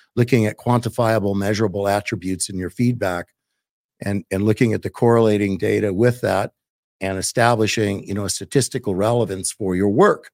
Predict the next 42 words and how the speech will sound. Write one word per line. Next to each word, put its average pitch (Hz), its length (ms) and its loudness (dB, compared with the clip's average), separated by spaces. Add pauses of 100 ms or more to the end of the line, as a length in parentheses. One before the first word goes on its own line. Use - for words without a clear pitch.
(120)
in 98 140 -4
there 85 240 -8 (420)
and 113 160 0
for 120 140 2
the 113 100 2
entire 110 320 2
class's 147 540 0
work, 92 300 -12
and 98 240 -8 (280)
being 123 160 0
able 113 200 0
to 98 60 0
see 117 520 -2 (220)
how 107 180 0
all 131 280 4
of 120 120 2
us 113 200 -2
are 101 120 -4
better 107 280 -2
than 95 240 -2
one 143 220 2
of 101 120 -2
us, - 240 -10
right? 113 300 -2
Which 98 220 -8
is 95 120 -6
why, 101 360 -2 (1080)
you 98 80 -6
know, 98 120 -2
you 98 160 2
don't 120 180 4
ever 107 160 2
trust 107 300 0
the 98 60 -14
res-, 95 260 -6
results, 110 380 -2
results 113 420 -2
of - 100 -8
a - 40 -4
single 127 340 -4
remote 107 380 -2
viewer 120 340 2